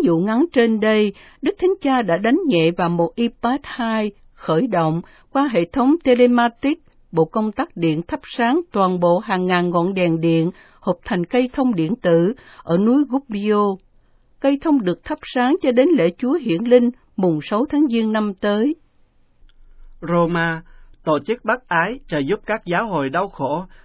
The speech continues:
Speaker 2: được Đức Thánh Cha Pius Đức mười sáu nâng lên thành một tổ chức giáo hoàng với trụ sở tại Vatican.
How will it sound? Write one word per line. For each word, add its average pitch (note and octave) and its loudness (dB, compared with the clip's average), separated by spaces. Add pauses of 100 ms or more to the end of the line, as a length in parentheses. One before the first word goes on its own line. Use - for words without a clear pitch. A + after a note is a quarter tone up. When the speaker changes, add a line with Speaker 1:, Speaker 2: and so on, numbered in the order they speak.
(120)
Speaker 2:
được D3+ -4
Đức E3+ -4
Thánh G3+ -6
Cha F#3+ -2
Pius D3 -6
Đức F3+ -10
mười D3 0
sáu D3+ -6
nâng F#3 -6
lên F#3 -6
thành C#3+ -4
một C3 -2
tổ C#3+ -4
chức - -12
giáo F3 -2
hoàng D3 -4 (380)
với E3 0
trụ D3+ -2
sở C#3 -6
tại C3 -4
Vatican. E3 -4